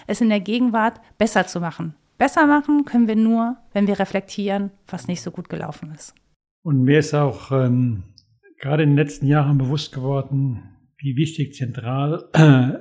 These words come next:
Speaker 2: Erinnerungskultur gerade in der heutigen Zeit ist. Ja, das ist ja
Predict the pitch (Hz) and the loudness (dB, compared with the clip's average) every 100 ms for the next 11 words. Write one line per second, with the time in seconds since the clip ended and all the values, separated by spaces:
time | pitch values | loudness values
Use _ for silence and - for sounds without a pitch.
0 | - - 147 151 139 147 127 147 143 143 | -10 -4 0 2 0 -6 -2 -2 0 0
1 | 139 123 139 127 107 131 143 98 - 110 | 2 2 0 -2 0 0 0 -4 -8 -6
2 | 113 117 - - - 127 113 107 98 | -6 -8 -14 -16 -8 -6 -4 -6 -8